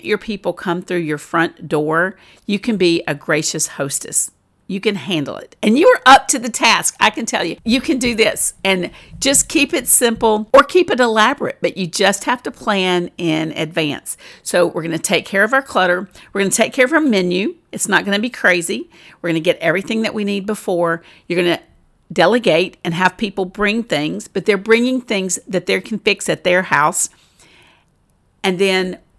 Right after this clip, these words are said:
we're ready for the day. And you're like, "No, I'm not.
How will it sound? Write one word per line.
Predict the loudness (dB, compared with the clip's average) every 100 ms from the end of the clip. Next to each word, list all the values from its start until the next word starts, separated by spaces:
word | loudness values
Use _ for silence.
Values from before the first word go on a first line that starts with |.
| _ _ _ _ _ _
we're | -2 0
ready | 2 2 0
for | -6
the | -6
day. | -2 -2 -2 -10 _ _ _ _ _ _ _ _ _ _ -6
And |
you're | 0
like, | 0 2
"No, | 4
I'm | 4 4
not. | 0 0 0